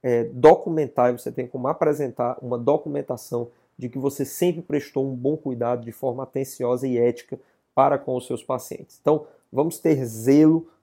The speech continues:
por esse documento, vamos ter zelo por essa nossa atividade, que é o registro no prontuário, porque isso,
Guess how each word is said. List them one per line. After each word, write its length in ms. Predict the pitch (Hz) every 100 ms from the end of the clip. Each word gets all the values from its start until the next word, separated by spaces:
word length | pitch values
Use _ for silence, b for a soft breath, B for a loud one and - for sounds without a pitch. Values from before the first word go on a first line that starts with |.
| _
por 160 | 131 127
esse 220 | 127 120
documento, 560 | 117 - 107 135 143
vamos 180 | 127 120
ter 240 | - 131 110
zelo 500 | 113 120 143 135 127 b _ -
por 160 | 123
essa 280 | 120 131 -
nossa 260 | 120 120 120
atividade, 460 | - 113 110 123
que 100 | -
é 20 | 120
o 60 |
registro 880 | 107 123 110 113 139 151 - 139 131 123
no 200 | 127 139
prontuário, 600 | 123 117 120 127 147 151 b b -
porque 220 | 131 151
isso, 440 | 139 160 - 160